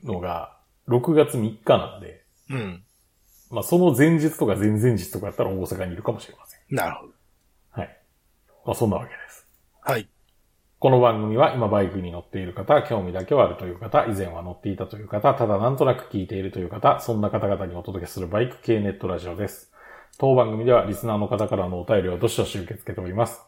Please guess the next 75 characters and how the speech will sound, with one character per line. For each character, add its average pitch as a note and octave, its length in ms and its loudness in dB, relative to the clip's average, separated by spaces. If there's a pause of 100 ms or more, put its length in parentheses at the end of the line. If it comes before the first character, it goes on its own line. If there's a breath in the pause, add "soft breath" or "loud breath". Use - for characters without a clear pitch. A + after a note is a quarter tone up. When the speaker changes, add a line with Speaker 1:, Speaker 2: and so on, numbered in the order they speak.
Speaker 1:
メ G2 160 -2
ー F#2+ 40 -2
ル F#2+ 120 -6
の F2 100 -8
宛 E2 100 -12
先 - 220 -6
は、 B2+ 140 6
楽 A2+ 220 -4
園 G2 100 -4
会 F2 180 -6
ア E2+ 60 -4
ッ - 80 -16
ト G#2+ 80 -8
マ F2+ 120 -6
ー F2 40 -8
ク A2+ 100 0
ジ G2 180 -2
ー F2 40 -6
メ E2+ 120 -8
ー - 20 -8
ル C#3 120 0
ド C#3 100 0
ッ - 40 -12
ト - 100 -6
コ - 80 -10
ム、 F2 160 -12 (400 loud breath)
ア A2+ 160 4
ー A2 40 4
ル A2+ 160 4
エ G#2 60 2
ー G2 60 -10
ケ A2 120 0
ー G#2 40 2
ユ F#2+ 220 0
ー F#2+ 40 -2
イ G2+ 180 -2
ー - 20 -2
エ F#2 40 -4
ヌ F2 80 -8
ケ D3 320 6
ー D3 40 6
ア C3+ 40 4
イ G2+ 100 2
ア F#2 60 -6
ッ - 80 -14
ト - 80 -8
マ F2+ 100 -4
ー E2+ 40 -6
ク B2+ 200 -2
ジ F#2+ 320 -6
ー F#2 40 -6
メ F2+ 400 -6
ー F2+ 40 -4
ル F2+ 100 -6
ド F#2 100 -8
ッ - 40 -12
ト F#2+ 120 -4
シ - 200 -2
ー G#2 80 4
オ G2+ 40 2
ー - 20 0
エ - 20 -2
ム F#2+ 80 -2
ま C3 100 2
で E3+ 140 2
よ G2 100 -6
ろ F2+ 80 -8
し - 80 -18
く - 80 -10
お F2 40 -10
願 E2+ 180 -12
い - 40 -16
し - 100 -14
ま C3+ 120 2
す。 - 320 -12